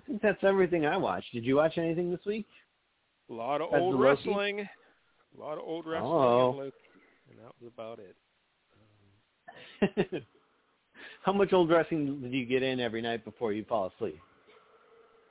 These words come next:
Speaker 2: Uh, probably a good hour and a half, two hours maybe.
Speaker 1: Oh, okay. <laughs> That's, that's a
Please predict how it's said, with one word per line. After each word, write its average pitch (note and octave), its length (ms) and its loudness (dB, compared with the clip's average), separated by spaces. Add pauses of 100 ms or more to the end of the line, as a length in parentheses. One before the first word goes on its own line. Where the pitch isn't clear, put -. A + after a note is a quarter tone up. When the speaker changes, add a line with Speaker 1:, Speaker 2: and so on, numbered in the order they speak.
(240)
Speaker 2:
Uh, G3+ 680 2 (200)
probably D#4 500 0
a - 20 -6
good G#3 240 0
hour F3+ 320 4
and F3 80 -4
a E3 40 -4
half, E3+ 320 0 (240)
two E3+ 160 -8
hours E3 400 -4
maybe. E3+ 380 -14 (420)
Speaker 1:
Oh, D#3 180 4
okay. G2+ 340 0 (120)
<laughs> - 140 -20
That's, D#3+ 320 2 (260)
that's B2+ 160 -12
a C3 60 -14